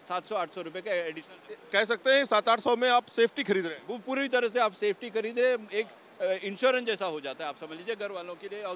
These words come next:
Speaker 1: घर के लिए ब-, बहुत बड़ा इंश्योरेंस हो जाता है।
Speaker 2: तो सत्तर से अस्सी फीसदी इसका weight reduce हो गया खास तौर पे। और अगर गैस चोरी की बात की जाती है, तो अक्सर हम तौल के देखते हैं,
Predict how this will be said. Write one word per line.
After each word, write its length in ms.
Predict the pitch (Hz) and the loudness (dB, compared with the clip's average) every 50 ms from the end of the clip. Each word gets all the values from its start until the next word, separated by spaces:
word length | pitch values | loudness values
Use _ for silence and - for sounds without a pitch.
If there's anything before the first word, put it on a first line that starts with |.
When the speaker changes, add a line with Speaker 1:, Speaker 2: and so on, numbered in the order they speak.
| 165 | -4
Speaker 1:
घर 120 | 185 185 180 | -4 -4 -2
के 140 | 170 190 185 | -4 -6 -6
लिए 140 | 190 190 | -6 -8
ब-, 180 | 175 165 170 170 165 | -8 -8 -10 -6 -4
बहुत 140 | 196 214 196 | -4 -2 0
बड़ा 140 | 196 185 180 | 0 0 -2
इंश्योरेंस 420 | 160 143 135 - 147 135 127 117 | -2 -4 -6 -6 -6 -6 -6 -8
हो 80 | 110 95 | -10 -12
जाता 220 | 92 - - - | -14 -14 -16 -16
है। 60 | 262 | -16
Speaker 2:
तो 160 | 269 - 254 240 | -12 -10 -12 -12
सत्तर 260 | - - - 320 294 | -4 0 2 2 2
से 160 | - 302 285 | 2 2 4
अस्सी 520 | 269 240 220 - - - 320 311 294 277 | 4 4 2 0 -4 -4 -2 -2 -2 -2
फीसदी 680 | 214 - - 240 240 220 - 240 214 269 277 277 277 269 | -4 -6 -6 -4 -4 -4 -6 -8 -6 -6 -4 -4 -6 -6
इसका 460 | - 226 190 - - - 247 254 247 | -6 -8 -8 -10 -8 -2 0 0 0
weight 360 | 202 180 214 226 262 - - | 2 4 4 4 4 2 -2
reduce 400 | 196 196 170 208 233 240 - - | -6 -8 -6 -6 -6 -6 -4 -4
हो 100 | 208 180 | -4 -2
गया 260 | 151 147 123 107 - - - - - - - - - - - - | -2 -2 -4 -4 -6 -10 -18 -20 -20 -20 -20 -20 -20 -20 -18 -6
खास 280 | 156 170 208 220 - - | 0 2 2 2 2 2
तौर 160 | 202 180 165 | 0 0 0
पे। 240 | - 156 135 113 101 - - - - - - - | -2 -4 -6 -6 -8 -12 -18 -20 -20 -20 -10 -6
और 340 | 139 156 185 226 240 254 - - 185 | -2 0 2 2 2 0 -2 -2 -2
अगर 280 | 196 202 247 294 262 214 165 - - - - - - - - - | 0 2 2 2 2 0 -2 -8 -14 -20 -20 -20 -20 -20 -14 -2
गैस 300 | - 165 196 254 285 - - - | 2 4 4 4 4 2 0 -2
चोरी 300 | 226 220 220 240 320 311 | 0 2 2 2 0 -4
की 140 | - 269 | -6 -2
बात 220 | 220 226 226 220 - | 0 2 2 2 0
की 140 | - 226 220 | -6 -4 0
जाती 340 | 214 196 185 - 220 220 | 0 0 0 -2 -4 -4
है, 260 | 208 180 170 180 247 262 254 - - - - - | 0 0 2 2 0 -2 -4 -8 -18 -10 -6 -4
तो 60 | 233 | 0
अक्सर 380 | 233 226 226 226 - 285 285 | 2 2 2 2 0 -2 0
हम 160 | 226 240 285 254 | 0 0 -2 -4
तौल 480 | - - - - 240 254 285 294 285 | -8 -14 -6 0 4 4 6 4 4
के 140 | 226 262 247 | 2 -2 0
देखते 300 | 214 220 208 - - 220 | 0 0 0 0 -2 -2
हैं, 260 | 196 180 147 131 107 | -2 -2 -2 -4 -6